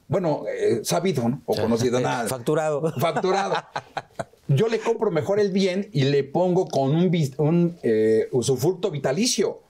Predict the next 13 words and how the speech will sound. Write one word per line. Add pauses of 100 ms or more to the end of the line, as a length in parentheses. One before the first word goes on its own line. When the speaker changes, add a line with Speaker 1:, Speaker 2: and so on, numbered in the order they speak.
(440)
Speaker 1:
sea,
quiere
decir
que
ya
está
su
nombre. (280)
Speaker 2:
Claro.
Speaker 1:
Pero
si
lo
vende,